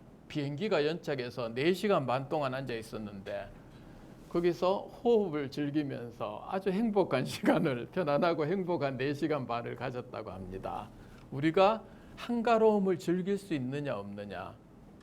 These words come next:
미래가 가장 필요로 하는 능력은 열심히 일할 수 있는 능력이 아니고 우리에게 주어진 이 한가로운 시간을 아주 창조적으로 사용할 수 있는,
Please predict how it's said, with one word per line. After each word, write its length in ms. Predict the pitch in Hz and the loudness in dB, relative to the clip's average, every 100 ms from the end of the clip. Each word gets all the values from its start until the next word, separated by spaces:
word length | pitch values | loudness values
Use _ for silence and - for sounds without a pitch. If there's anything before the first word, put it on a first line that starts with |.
| - - - 139 | -20 -20 -16 -10
미래가 640 | 147 180 214 233 220 196 | -4 -2 4 6 6 4
가장 580 | 202 220 240 240 233 233 - | 2 0 0 0 -4 -8 -10
필요로 380 | - 220 208 190 | 0 4 6 6
하는 220 | 139 131 131 | 2 -2 -4
능력은 540 | 139 131 120 104 104 92 - - - - - | -4 -4 -4 -6 -8 -12 -20 -20 -20 -20 -4
열심히 720 | 147 208 214 - 240 233 175 | 2 2 2 -2 0 0 0
일할 280 | 165 202 208 | 4 6 6
수 140 | 208 | 2
있는 240 | 147 120 113 | -4 -4 -6
능력이 380 | 123 120 110 92 | -6 -4 -4 -6
아니고 480 | 98 98 92 98 110 - - - | -8 -8 -8 -10 -12 -20 -20 -10
우리에게 640 | 135 160 214 196 175 160 | -4 4 8 8 8 4
주어진 500 | - 160 156 160 180 | 2 2 2 2 -2
이 140 | 151 139 | -2 -6
한가로운 600 | 202 185 180 175 170 135 | -4 -2 0 0 0 -4
시간을 540 | 143 131 135 202 214 | -4 -4 -2 -4 -6
아주 260 | - 208 214 | -8 -6 -8
창조적으로 760 | - 226 220 220 196 151 120 107 | -8 -8 -4 -2 -2 -4 -6 -10
사용할 440 | 104 101 101 101 | -8 -10 -10 -12
수 160 | 101 95 | -14 -14
있는, 260 | 95 92 | -14 -12